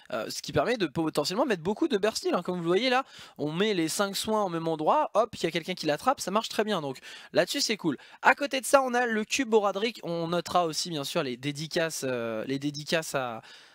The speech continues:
enfin, voilà, on honore, on honore le personnage, hein, de, de, de Diablo. L'aire d'effet m'a l'air plutôt grosse quand même, hein, euh, donc un slow de zone, un slow de zone qui fait quand même des dégâts.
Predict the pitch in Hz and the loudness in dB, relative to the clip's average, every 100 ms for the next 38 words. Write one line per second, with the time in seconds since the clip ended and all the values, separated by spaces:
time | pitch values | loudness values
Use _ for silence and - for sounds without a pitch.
0 | _ - 110 92 - - _ - 143 160 | _ -6 -6 -6 -16 -20 _ -4 0 0
1 | 139 139 160 170 147 120 107 139 139 156 | -2 -4 0 0 0 -4 -6 -6 -2 0
2 | 151 139 135 - 151 160 139 135 131 117 | 0 -2 -4 -4 -2 -2 -4 -6 -4 -6
3 | 107 107 123 120 117 117 120 123 135 143 | -6 -8 -6 -4 -4 -6 -8 -10 -4 -4
4 | 143 147 196 - _ _ _ _ _ _ | -2 0 0 0 _ _ _ _ _ _
5 | _ _ - 175 208 208 240 339 370 180 | _ _ -2 4 4 2 -4 0 0 0
6 | - 196 254 269 180 156 220 - 208 196 | -2 -6 -4 -2 0 2 2 2 0 2
7 | 320 214 233 185 156 - - - - 139 | 2 2 2 2 0 -2 -10 -16 -6 -2
8 | 165 196 202 - 247 277 240 220 185 240 | 0 2 2 2 0 0 0 -2 0 0
9 | 240 190 165 - 220 214 233 240 - 185 | -2 -2 -4 -2 -2 0 0 0 -4 -2
10 | 220 247 196 196 190 | -2 0 0 0 2